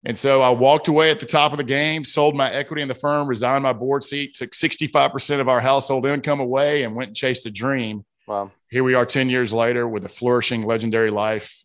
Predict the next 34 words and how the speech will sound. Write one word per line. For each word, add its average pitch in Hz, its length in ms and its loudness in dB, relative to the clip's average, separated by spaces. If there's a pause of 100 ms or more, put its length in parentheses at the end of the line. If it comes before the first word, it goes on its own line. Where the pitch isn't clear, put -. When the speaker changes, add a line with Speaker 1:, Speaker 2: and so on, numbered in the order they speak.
Speaker 1:
uh, 98 300 -2
executive 110 680 0
and 101 80 -6
entrepreneur 107 460 -4
movement. 110 480 -2
We've 92 160 -12
written 104 200 -2
a 92 120 -8
Wall 110 240 0
Street 107 220 -6
Journal 113 160 -4
and 107 100 -4
U 107 60 -2
S 101 120 -6
A 110 80 0
Today 104 220 0
bestseller, 117 500 -2 (380)
and 127 80 0
I'm 131 80 2
having 135 260 2
conversations 131 720 0
with 117 200 -4
epically 131 500 -2
cool 131 220 0
people 127 280 -4
like 127 280 0
you, 151 140 -2
man. 110 260 -6
So 120 180 -2 (320)
that's 147 240 0
my 160 140 6
origin 175 360 6
story, 131 320 4
brother. 139 360 4